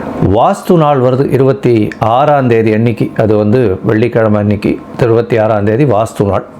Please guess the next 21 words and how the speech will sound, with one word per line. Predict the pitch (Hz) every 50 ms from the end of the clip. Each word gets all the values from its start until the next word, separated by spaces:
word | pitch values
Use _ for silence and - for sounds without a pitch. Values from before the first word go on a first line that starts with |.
| - - - - - - - - - - - - -
வாஸ்து | 110 113 127 147 143 - - 170
அப்படின்றது | 151 147 131 123 131 131 131 131 131 131 131
வந்து | 139 160 127 120 131
வாஸ்து | 135 - 143 127
புருஷன் | 127 123 123 - - 143 143
கண் | - - 131 160 180
விழிக்கும் | 175 175 156 156 151 - 147 131 123
நாள் | 117 117 120 127
அப்படின்னு | 120 107 107 110 117 120 120 -
சொல்லக்கூடியது. | - 110 117 113 113 - 113 98 98 98 98 101 107 - - -
இந்த | 135 113 107 101
மாசத்துல | 98 107 120 127 - 139 139 - 135 110
வரக்கூடிய | 107 110 117 117 - - 120 120 117 113 117 123 151 - - - - - - - - - - - - 107 104 98
வாஸ்து | 113 113 127 123 - - 117
நாள், | 110 107 107 104
தை | 107 113 127 147 151
மாசத்துல | 147 139 131 135 131 - 131 113
வரக்கூடிய | 113 117 117 - - 123 113 107 104
வாஸ்து | 107 110 117 - - -
நாள் | 110 110 110 101
இது. | 95 98 147 -